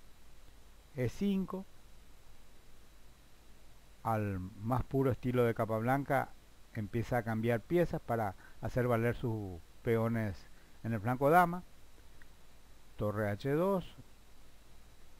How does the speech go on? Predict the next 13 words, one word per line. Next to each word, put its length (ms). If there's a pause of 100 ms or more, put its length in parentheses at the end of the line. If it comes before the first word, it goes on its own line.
(200)
alfil 420
por, 460 (2000)
rey 380
por 220
alfil, 520 (1700)
rey 380
E 80
dos, 220
salvando 400
al 100
peón 380 (840)
y 240 (640)
tra-, 400